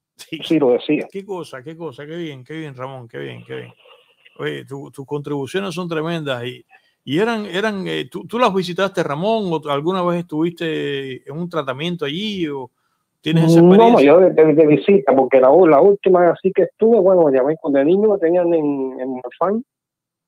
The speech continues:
Speaker 1: Ajá.
Speaker 2: Que era la, bueno, la, la, la muy
Speaker 1: Eso,
Speaker 2: famosa
Speaker 1: cuidado,
Speaker 2: Malfán, y de,
Speaker 1: cuidado.
Speaker 2: y de visita me recuerdo haber estado en, precisamente en la última, posiblemente, que se construyó, que era la Clínica Vedado.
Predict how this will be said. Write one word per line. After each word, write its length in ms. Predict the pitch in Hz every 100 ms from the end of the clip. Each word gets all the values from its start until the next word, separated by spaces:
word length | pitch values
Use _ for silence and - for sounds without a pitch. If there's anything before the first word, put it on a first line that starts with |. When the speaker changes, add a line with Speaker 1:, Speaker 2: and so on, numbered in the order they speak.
| _
Speaker 1:
Ajá. 340 | 113 117 123 _ -
Speaker 2:
Que 80 | 131
era 100 | 139
la, 220 | 139 127
bueno, 280 | 120 165 165
la, 140 | 120
la, 100 | 113 107 113
la 380 | 107 117 120 131 -
muy 120 | 139
Speaker 1:
Eso, 120 | 131
Speaker 2:
famosa 260 | 135 143 139
Speaker 1:
cuidado, 300 | 135 123 123
Speaker 2:
Malfán, 80 | 196
y 40 |
de, 40 | 202 147 139
Speaker 1:
cuidado. 80 | 139 143
Speaker 2:
y 40 |
de 100 | 147
visita 540 | 147 135 208 214 175 143
me 140 | 147
recuerdo 720 | 135 135 175 202 202 170 131 110 _ _ _ _ _ _
haber 240 | 131 131 170
estado 440 | 170 - 208 208
en, 160 | 156 135
precisamente 760 | 131 175 165 165 208 202 180
en 140 | 147 139
la 160 | 139
última, 500 | 143 196 175 175 151
posiblemente, 540 | 139 143 160 165 180 170
que 100 | 156
se 120 | 160
construyó, 400 | 147 - 147 151
que 80 | 151
era 100 | 156
la 120 | 143
Clínica 420 | - 170 170 147
Vedado. 400 | 131 131 120 101